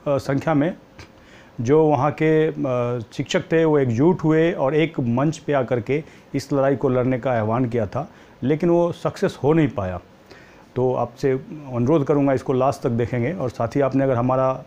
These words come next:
चैनल को सब्सक्राइब नहीं किया है तो आप इसको सब्सक्राइब करेंगे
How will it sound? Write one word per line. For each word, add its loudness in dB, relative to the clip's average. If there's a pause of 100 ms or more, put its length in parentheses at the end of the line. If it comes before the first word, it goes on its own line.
(140)
चैनल -2
को -2
सब्सक्राइब -4
नहीं 0
किया -4
है -4 (520)
तो 0
आप -2
इसको -4
सब्सक्राइब -4
करेंगे -2